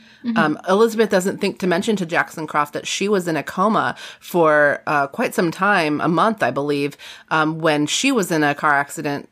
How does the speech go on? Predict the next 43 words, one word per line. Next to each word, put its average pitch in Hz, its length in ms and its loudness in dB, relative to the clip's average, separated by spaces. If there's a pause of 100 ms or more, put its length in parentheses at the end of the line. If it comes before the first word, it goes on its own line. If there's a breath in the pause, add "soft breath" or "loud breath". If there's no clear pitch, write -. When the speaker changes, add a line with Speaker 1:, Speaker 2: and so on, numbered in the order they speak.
Speaker 2:
when, 151 320 -2
and 147 180 0
struck - 280 -4
by 151 80 2
a 147 80 0
drunk 139 180 -2
driver. 139 460 -2 (480 loud breath)
The 147 420 2
ghostwriter 190 420 2
maybe 151 220 0
didn't 170 360 0
read 151 400 -2
that 151 260 0
book. 127 340 -6
<laughs> - 40 -6 (520 loud breath)
Speaker 1:
Oh 285 140 2
my 240 140 4
God, 370 200 0
that 277 180 0
seems 339 180 -4
like 370 120 0
such 339 220 -2
an 294 100 2
obvious 254 540 2
in. 233 500 -2
Speaker 2:
Yeah. 190 680 -2 (460 loud breath)
Like, 247 100 -12
"This 370 140 0
happened 427 340 2
to 269 80 0
me, 302 300 4
Jackson 185 400 -2
Croft," 180 500 -2
but, 170 240 0 (420 loud breath)
um, 180 240 -2
Elizabeth 226 400 0
has 269 160 -2
apparently 214 420 0
forgotten 180 500 0
all 165 160 4
about 160 240 0
her 160 120 0
coma. 156 500 0